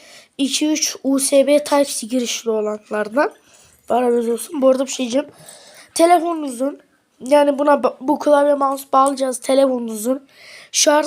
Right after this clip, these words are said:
aletine bakın. Eğer böyleyse şey bu şu bundan alın. Eğer farklıysa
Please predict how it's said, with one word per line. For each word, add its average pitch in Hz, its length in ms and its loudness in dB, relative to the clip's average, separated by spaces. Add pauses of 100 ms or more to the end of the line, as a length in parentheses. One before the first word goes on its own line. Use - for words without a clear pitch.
aletine 269 520 2
bakın. 226 400 -6
Eğer 294 400 8 (640)
böyleyse 302 800 4 (1120)
şey 220 460 -4 (500)
bu 302 200 2
şu 247 280 -2
bundan 262 220 0
alın. 220 300 -2
Eğer 311 340 6
farklıysa 302 840 0